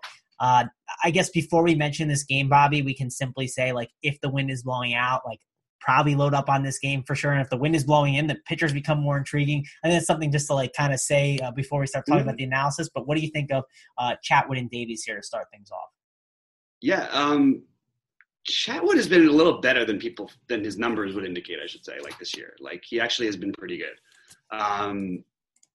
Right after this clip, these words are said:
Speaker 2: I'm still probably not gonna play either of these guys realistically. I don't, there's some K's in that <laughs> Cubs lineup. Um, I don't know. I'm, I'm not, I, I don't know how I feel yet about this. I guess it does, does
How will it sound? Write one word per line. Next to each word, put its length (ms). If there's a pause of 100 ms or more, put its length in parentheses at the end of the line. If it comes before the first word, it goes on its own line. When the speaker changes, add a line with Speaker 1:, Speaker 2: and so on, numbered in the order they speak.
(680)
Speaker 2:
I'm 260
still 380
probably 240
not 140
gonna 160
play 240
either 420
of 100
these 160
guys 260
realistically. 560
I 80
don't, 220 (1300)
there's 160
some 140
K's 280
in 40
that 200
<laughs> 500
Cubs 260
lineup. 480
Um, 500 (600)
I 60
don't 120
know. 120
I'm, 160
I'm 140
not, 260 (2000)
I, 300
I 40
don't 120
know 160
how 160
I 100
feel 240
yet 160
about 180
this. 120
I 60
guess 180
it 40
does, 180
does 320